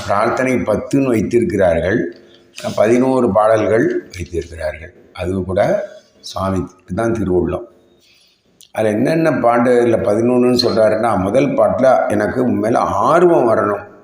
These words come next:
அதுக்கு நீ என்ன வழியோ பண்ணு, எனக்கு வேணும், உன் மேல ஆர்வம் வரணும்." ரெண்டாவது, "இடையறாத அன்பு உன் இடத்துல வேணும்," அப்படியே வைக்கணும் நான். அப்புறம் மெய் அன்பு வேணும் உன் மீது. அப்புறம் மிக்க அன்பு வேணும்.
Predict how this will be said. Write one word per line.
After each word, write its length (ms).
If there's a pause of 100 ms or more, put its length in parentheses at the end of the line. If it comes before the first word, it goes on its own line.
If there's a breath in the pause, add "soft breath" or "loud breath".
அதுக்கு 260
நீ 120
என்ன 220
வழியோ 380
பண்ணு, 200 (280)
எனக்கு 280
வேணும், 340 (200)
உன் 120
மேல 240
ஆர்வம் 560
வரணும்." 220 (1000 soft breath)
ரெண்டாவது, 600
"இடையறாத 840
அன்பு 560 (520)
உன் 100
இடத்துல 460
வேணும்," 640
அப்படியே 260
வைக்கணும் 300
நான். 260 (880 soft breath)
அப்புறம் 340
மெய் 300
அன்பு 240
வேணும் 460 (200)
உன் 80
மீது. 380 (160)
அப்புறம் 300
மிக்க 560
அன்பு 360
வேணும். 380